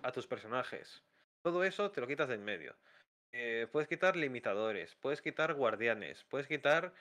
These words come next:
últimas voluntades molestas, bichos hiperbufados, bichos a los que no puedas alcanzar porque han recibido algo que hacen de que no le puedas hacer nada a ellos. Que actualmente, pues, se han ido dos cosas muy interesantes, que era Tiamat, que po-,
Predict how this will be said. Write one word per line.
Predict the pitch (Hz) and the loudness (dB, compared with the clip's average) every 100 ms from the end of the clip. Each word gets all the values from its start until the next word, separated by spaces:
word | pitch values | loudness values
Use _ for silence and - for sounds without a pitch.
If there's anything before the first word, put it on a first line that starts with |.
| - - | -20 -12
últimas | - 123 160 | -10 -2 0
voluntades | 143 135 123 147 | 2 0 2 2
molestas, | 131 113 123 127 107 95 - | 0 0 0 0 -6 -6 -12
bichos | 110 135 - 185 165 | -6 -6 -2 -4 -4
hiperbufados, | 139 - 107 104 101 123 101 85 - - - - - | -8 -6 -4 -2 6 6 6 -2 -10 -20 -20 -20 -10
bichos | 113 156 208 185 | -4 0 2 4
a | 139 | 2
los | 131 | 2
que | 131 | -2
no | 160 170 | -2 2
puedas | 196 170 | 2 2
alcanzar | 160 139 123 143 165 - | 0 0 2 4 2 2
porque | 143 - 120 | 0 2 2
han | 131 | 4
recibido | 143 135 135 156 170 - - - - | 2 2 2 2 -2 -6 -6 -6 0
algo | - 151 156 202 226 _ _ | 4 4 4 -2 -4 _ _
que | - | 0
hacen | 135 156 151 | 0 0 -2
de | 135 | -2
que | 123 | -2
no | 120 131 | -2 -2
le | 127 | -2
puedas | 131 127 120 | 2 4 2
hacer | 123 - 120 107 | -2 -2 -4 -2
nada | 107 98 | 0 2
a | 90 | 2
ellos. | 90 82 - - _ - - - - | -2 -8 -16 -18 _ -20 -20 -20 -10
Que | - 113 | 0 2
actualmente, | - 127 127 147 160 185 208 | 2 0 0 0 0 0 0
pues, | - 110 | -2 -2
se | 127 | 0
han | 123 | 2
ido | 135 127 | 2 4
dos | 117 | 2
cosas | 127 120 | 0 -4
muy | 123 131 | -2 -2
interesantes, | 120 120 147 147 165 | -2 0 0 0 -2
que | - | 0
era | 110 107 | 0 2
Tiamat, | 110 117 147 | 0 2 0
que | - 107 | 0 -2
po-, | - - | -2 -4